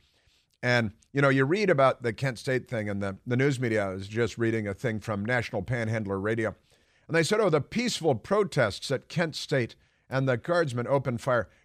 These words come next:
Really, they called up the National Guard for peaceful protest, for the anti-war protest? Is that, is that what happened? And the famous photo of the girl crouched down and the, and the dead person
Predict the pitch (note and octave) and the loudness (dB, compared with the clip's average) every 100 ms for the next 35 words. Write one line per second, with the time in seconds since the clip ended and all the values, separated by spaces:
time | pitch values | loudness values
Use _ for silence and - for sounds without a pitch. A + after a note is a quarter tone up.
0 | - C#3+ D#3 C3 A#2 C3+ B2+ C3+ A#2+ A2+ | -2 4 4 4 2 2 2 2 0 0
1 | B2 B2 C3 G#2+ G2 G#2+ A#2+ A#2+ G#2 E2 | 0 0 -2 -2 2 4 2 -2 -6 -4
2 | B2 G#2+ A#2+ G2+ A#2 A2 - A2 A2 - | -4 -2 -6 -4 -2 -2 -2 -4 -4 -6
3 | G2 G2+ G#2+ A#2 G2+ F#2+ G2+ G2+ - G2+ | -6 -2 -2 0 -2 0 -2 -4 -4 -6
4 | G2 G#2+ G#2 - F2 E2+ F#2 _ _ _ | -4 -8 -8 -10 -8 -6 -6 _ _ _
5 | _ G2+ G#2+ G#2+ G#2 G2+ - _ _ _ | _ -6 0 0 0 -4 -10 _ _ _
6 | - B2+ A#2+ F3+ E3+ C#3 - F#3 D3 A#2 | -2 0 2 4 4 2 6 6 8 4
7 | G2+ G#2+ G2+ F2+ A#2+ A2 - A2+ G#2 - | 4 2 2 2 2 2 2 0 0 -2
8 | A2+ G#2 G#2 F#2+ F#2 F2+ _ _ _ _ | -2 0 -2 -2 -4 -6 _ _ _ _
9 | F#2+ G2 F#2+ F2 F#2 B2+ G2+ A#2+ A2 A#2+ | -4 -2 0 0 0 0 0 -2 -2 -4
10 | G2 | -6